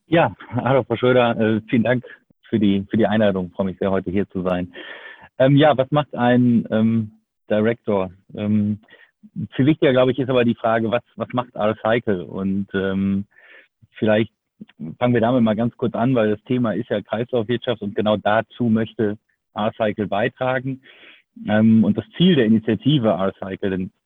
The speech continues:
das ist erstmal das Wichtige, R-Cycle ist eine Initiative, ein Gemeinschaftsprojekt eben von vielen, ähm, Unternehmen, ist die Entwicklung eines offenen Standards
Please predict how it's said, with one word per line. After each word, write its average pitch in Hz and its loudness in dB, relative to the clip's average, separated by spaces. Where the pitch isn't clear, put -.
das 104 -2
ist 107 -2
erstmal 104 -2
das 85 -6
Wichtige, 117 0
R-Cycle 98 -2
ist - -8
eine 101 -2
Initiative, 104 -2
ein 101 2
Gemeinschaftsprojekt 123 0
eben 110 -2
von 101 -2
vielen, 120 -2
ähm, 107 4
Unternehmen, 107 0
ist 117 -2
die 143 2
Entwicklung 139 2
eines 117 0
offenen 123 0
Standards 156 -2